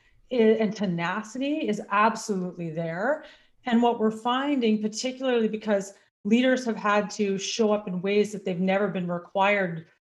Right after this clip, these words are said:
to do before as a result of the pandemic specifically, that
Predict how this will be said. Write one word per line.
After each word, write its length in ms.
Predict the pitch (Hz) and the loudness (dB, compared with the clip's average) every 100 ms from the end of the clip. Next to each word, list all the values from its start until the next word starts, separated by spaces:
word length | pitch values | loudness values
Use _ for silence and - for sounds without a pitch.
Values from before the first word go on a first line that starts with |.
| _ | _
to 80 | 214 | -6
do 300 | 170 202 269 | 0 2 2
before 400 | 240 233 196 185 | 0 -2 0 0
as 100 | 175 | 0
a 40 | 175 | -4
result 380 | 170 190 190 | -2 0 0
of 60 | 185 | -4
the 60 | 165 | -8
pandemic 640 | - 185 175 196 196 135 | -4 -4 -2 -2 -2 -8
specifically, 960 | - - - 262 262 254 190 185 180 - - _ _ - | -14 -16 -10 -10 -8 -8 -2 -2 -2 -6 -20 _ _ 2
that 420 | 233 226 226 | 6 6 4